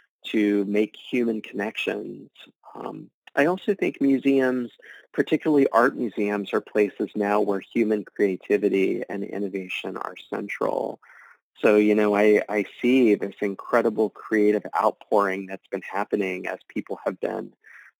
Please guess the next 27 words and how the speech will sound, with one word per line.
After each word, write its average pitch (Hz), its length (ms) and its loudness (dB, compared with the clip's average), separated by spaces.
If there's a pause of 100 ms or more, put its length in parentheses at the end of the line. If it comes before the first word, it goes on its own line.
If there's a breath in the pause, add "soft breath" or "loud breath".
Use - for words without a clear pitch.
confined 101 500 0
to 101 80 2
their 92 200 -2
homes 98 440 -2 (100)
during 95 260 -2
the 90 80 -8
pandemic. 90 720 -8 (120)
And 95 120 -10
that's 95 200 -8 (640 loud breath)
really 110 300 6
everything 101 600 2 (120)
from 101 480 2 (100)
people 117 440 2
posing, 110 680 2
like, 98 320 2
famous 110 380 0
works 98 300 0
of 95 140 -10
art 123 340 4
in 113 140 -4
their 101 180 0
homes 123 680 0
and 92 240 -8 (400 loud breath)
posting 120 440 2
these 110 180 2
images 110 400 2
on 98 160 -4